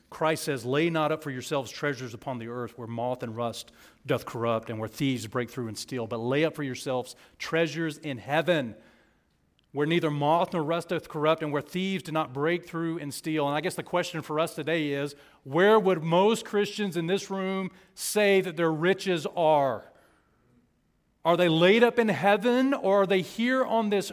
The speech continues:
earth? We know the Word of God tells us that where our treasure is, there will our heart be also. Your heart is already where your treasure is. And so if you don't have an investment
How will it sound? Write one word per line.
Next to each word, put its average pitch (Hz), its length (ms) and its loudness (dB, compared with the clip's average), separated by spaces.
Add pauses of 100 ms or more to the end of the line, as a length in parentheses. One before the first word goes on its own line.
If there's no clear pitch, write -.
earth? 170 680 0 (1600)
We 160 100 -2
know 214 80 4
the 196 80 4
Word 190 220 6
of 175 60 -2
God 202 260 2
tells 214 320 2
us 175 100 0
that 185 100 -2
where 185 240 2
our 165 140 0
treasure 196 680 -2
is, 208 800 2 (420)
there 170 280 4
will 202 180 4
our 175 120 0
heart 185 300 0
be 165 120 -2
also. 143 520 -4
Your 135 160 -4
heart 254 280 6
is 196 160 0
already 214 300 2
where 180 140 -2
your 165 120 -4
treasure 143 440 -2
is. 107 320 -8 (2000)
And 117 80 -10
so 147 100 -4
if 139 120 -4
you 147 40 -2
don't 170 240 4 (760)
have 170 200 0
an 151 60 -4
investment 143 800 0